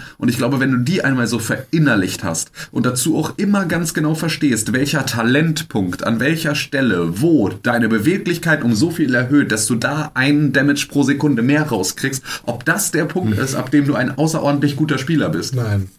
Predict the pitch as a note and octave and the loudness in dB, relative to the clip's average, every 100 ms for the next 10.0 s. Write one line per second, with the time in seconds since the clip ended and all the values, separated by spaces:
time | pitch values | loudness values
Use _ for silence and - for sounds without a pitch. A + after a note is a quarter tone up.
0 | - C3 D#3 E3 F#2+ - - - - C#3 | -8 -2 0 0 0 -4 -10 -10 -4 0
1 | C3+ C3 A2 G2 - _ - - F#2 G#2 | 0 -2 -2 -2 -8 _ -12 -4 -2 -2
2 | - B2 A#2+ A#2+ C3+ C3+ C3 B2 - C3 | 0 0 0 0 -2 -2 -2 -2 -2 -2
3 | C3+ C3 B2+ B2+ A2 G2+ A#2 G#2+ A2+ B2 | 0 -4 -2 -2 -2 -2 -6 -6 -4 -4
4 | B2 B2+ A#2 A2 A#2+ A#2+ - C3 C#3+ B2+ | -4 -6 -2 0 0 -2 -4 -2 -2 -2
5 | - C#3 C3 B2+ B2+ B2 B2 A#2+ C3+ C3+ | -4 -2 -2 0 2 0 -2 -6 -4 -4
6 | - D#3 D3 B2+ C3 B2 - - A#2 B2 | -2 -4 -4 -8 -8 -12 -10 -4 0 2
7 | A#2 A#2 A#2 A#2 A2+ - G#2 G2+ F#2 F#2 | 0 -2 -2 -2 -4 -2 0 0 0 -4
8 | G#2+ G#2 G#2+ G#2 G#2 G2+ G2 - G2+ G2 | -2 0 2 2 2 0 -4 -4 -2 0
9 | G2 F#2+ G#2 G#2+ - A2 F#2+ F#2+ F#2 F#2 | -2 -2 -4 -8 -8 -4 -2 0 -2 -4